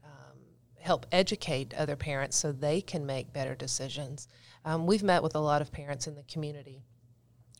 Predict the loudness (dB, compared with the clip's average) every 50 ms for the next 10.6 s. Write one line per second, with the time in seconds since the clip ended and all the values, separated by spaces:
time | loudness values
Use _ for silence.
0 | -8 0 2 4 4 6 6 6 6 6 4 2 2 2 -2 -4 -6 -8 -2 2
1 | 2 2 2 2 -2 -4 -4 -2 -2 -4 -6 -6 -8 -10 -8 -8 -8 -4 -4 -2
2 | 0 0 0 0 0 -2 -2 -2 -2 0 2 2 4 4 4 4 2 2 2 0
3 | 0 0 -4 -10 -20 -20 -20 -20 -20 _ -20 _ _ _ _ _ -20 _ _ _
4 | _ -20 _ _ -20 _ -20 _ _ -20 _ -6 -4 -2 -2 -4 -4 -8 -14 -12
5 | -10 -10 0 4 4 4 6 6 4 6 6 4 4 4 2 0 2 2 2 4
6 | 4 2 2 -2 -6 -20 _ _ _ -14 -2 2 2 2 2 2 0 -2 0 2
7 | 2 2 2 0 -2 -2 0 0 2 2 2 2 0 2 2 2 2 4 4 4
8 | 4 4 6 6 6 6 8 8 8 6 6 2 -4 0 0 0 0 0 -4 -6
9 | -10 -2 0 0 2 2 0 0 0 0 0 2 2 4 4 4 4 4 2 2
10 | 0 0 0 0 0 0 2 4 4 4 4 2